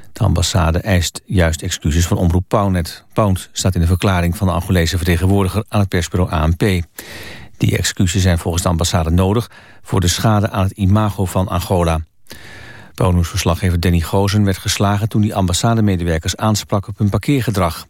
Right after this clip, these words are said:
Vrijdag had Poont een gesprek met de ambassadeur. Volgens Pownet bood de ambassadeur excuses aan, maar de ambassade zegt nu dat hij alleen heeft gezegd dat hij het incident betreurt.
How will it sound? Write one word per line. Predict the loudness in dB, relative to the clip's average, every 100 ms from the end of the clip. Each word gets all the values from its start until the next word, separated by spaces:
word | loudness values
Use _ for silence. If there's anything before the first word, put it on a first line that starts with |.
| -20
Vrijdag | -16 -2 0 2
had | -2 -2
Poont | 0 2 2
een |
gesprek | 0 -2 0 0 0
met | 0
de | 0
ambassadeur. | 0 0 2 2 2 0 -12 -20 -20 -20 -18
Volgens | -6 -2 -2
Pownet | -2 0 2 2 0
bood | -2 0
de | 0
ambassadeur | 0 0 0 2 4 2 -2 -20 -20 -20 -18
excuses | -8 -6 0 2 2
aan, | 2 2 0 -2
maar | -2 -2
de |
ambassade | -4 -4 -2 0 0
zegt | 2 0
nu | 2 0
dat | -2 -2
hij | 0
alleen | 2 4
heeft | 2
gezegd | 2 0 0 0
dat | -2
hij | 0
het | 0
incident | -2 -2 0 2 2
betreurt. | -2 0 0 0 -4